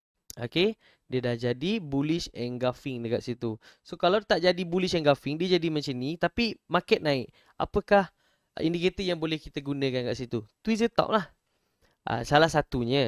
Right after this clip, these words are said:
salah satunya. Okey, mungkin ada indikator-indikator lain yang, yang tuan-tuan dan puan-puan belajar.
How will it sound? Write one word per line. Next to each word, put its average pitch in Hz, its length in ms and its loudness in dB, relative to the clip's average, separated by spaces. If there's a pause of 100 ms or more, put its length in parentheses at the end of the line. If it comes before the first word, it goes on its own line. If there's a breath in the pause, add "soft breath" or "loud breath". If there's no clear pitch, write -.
salah 131 160 2
satunya. 123 480 -6 (400)
Okey, 131 160 -4
mungkin 139 320 4
ada 139 80 -2
indikator-indikator 127 960 -4
lain 135 160 2
yang, 117 160 -4 (160)
yang 120 320 -4
tuan-tuan 120 320 2
dan 120 80 4
puan-puan 120 400 -2
belajar. 120 480 -8